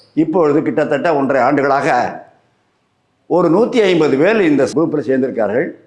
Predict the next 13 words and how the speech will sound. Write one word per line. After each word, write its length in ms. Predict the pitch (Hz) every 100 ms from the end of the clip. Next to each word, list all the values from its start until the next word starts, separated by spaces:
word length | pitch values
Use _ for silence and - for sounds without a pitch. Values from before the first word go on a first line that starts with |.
| _ _ _ _ 123
ஞாயிற்றுக்கிழமைகளிலே 1080 | 139 190 175 170 151 139 135 131 151 175
ஒரு 100 | 143
முப்பது 320 | 135 113 175 139
பேர் 360 | 151 247 -
மெடிடேஷன் 420 | 120 139 131 110
வருவார்கள். 480 | 113 107 101 120 147
புதன்கிழமை 680 | 110 143 185 170 139 127 117
சாயங்காலத்தில் 680 | - 131 143 151 147 131 123
பார்த்தா 260 | 117 - 156
ஒரு 140 | 131
முப்பது 300 | 120 117 135
பேர் 80 | 127
வருவார்கள். 640 | 120 113 107 143 143 -